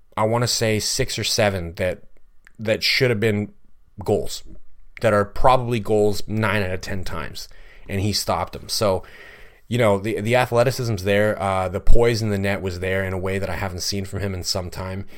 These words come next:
And, um, I, I really enjoyed, uh, what he was doing in net there. I mean, <laughs> it's weird to be able to say that your goaltender played well in an absolute barn burner where you got,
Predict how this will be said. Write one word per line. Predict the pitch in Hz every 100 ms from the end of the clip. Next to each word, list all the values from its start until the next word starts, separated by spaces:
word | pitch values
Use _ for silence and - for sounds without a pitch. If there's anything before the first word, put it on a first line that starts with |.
| - - -
And, | 101 98 95 92
um, | 95 92 95 -
I, | 104 104
I | 95
really | 104 92 101 107
enjoyed, | 101 98 101 104 80 - -
uh, | 95 90
what | 92
he | 95
was | 92
doing | 95 98
in | 95
net | 90 101 -
there. | 85 82
I |
mean, | 90 90 85 73
<laughs> | 120 113 104 - - -
it's | - 113
weird | 110 135 160 120 101
to | 123
be | 110 113
able | 123 117
to | 107
say | 104 110 107
that | 104 90 71
your | 104 98
goaltender | 95 101 98 107 104
played | 110 101
well | 85 85 101
in | 95
an | 90 -
absolute | 98 101 104 110 85
barn | 90 87 92
burner | 101 107 117
where | 95
you | 92
got, | 92 90 90